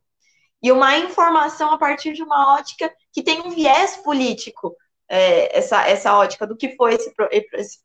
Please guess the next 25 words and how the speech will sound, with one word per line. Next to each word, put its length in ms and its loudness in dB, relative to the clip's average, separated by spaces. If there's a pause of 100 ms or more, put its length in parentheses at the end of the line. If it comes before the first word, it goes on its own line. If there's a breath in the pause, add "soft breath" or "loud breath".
esse 220 -2
processo, 680 0 (300)
né? 180 0
Então, 320 2
o 40 -4
que 140 -4
que 80 6
as 200 4
escolas, 500 4 (360)
é, 420 4
militares 600 0
vão 120 -2
falar 320 4
sobre 240 -8
o 60 -20
período 300 2
da 120 6
ditadura 460 -4
militar? 520 -6 (220)
Vão 80 -20
falar 200 2
que 60 -12
foi 120 6
uma 100 -2
intervenção, 880 2